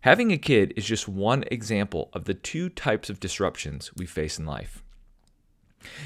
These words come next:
There are the disruptions we choose, like having a kid, buying a pet, a spontaneous road trip, or dating someone. And then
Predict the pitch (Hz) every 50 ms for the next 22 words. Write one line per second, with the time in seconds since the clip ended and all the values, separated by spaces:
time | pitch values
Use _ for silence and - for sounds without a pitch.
0 | - - 90 123 127 - 120 131 131 127 120 107 87 101 - - - 110 104 -
1 | - - 101 90 85 92 90 80 - - 92 92 90 95 127 170 - - - _
2 | _ _ _ _ _ - 87 85 87 85 - - - _ - - 82 82 95 98
3 | 104 104 - - 90 92 92 95 92 85 92 - _ _ _ - - 80 90 95
4 | 101 110 107 - - - 82 87 87 87 - - - - - - - - - -
5 | - - - - - - - 113 110 98 - 123 120 120 120 123 123 - - 92
6 | 98 104 98 - - 107 92 98 95 - - - - - _ - 117 131 117 98
7 | 87 87 82 - 101 117 117 101 90 - - 80 67 58 50 53 53 - - -
8 | _ - - - - _ _ _ _ _ _ _ _ _ - - - 120 120 117
9 | 107 139 160 180 143 101 87 90 92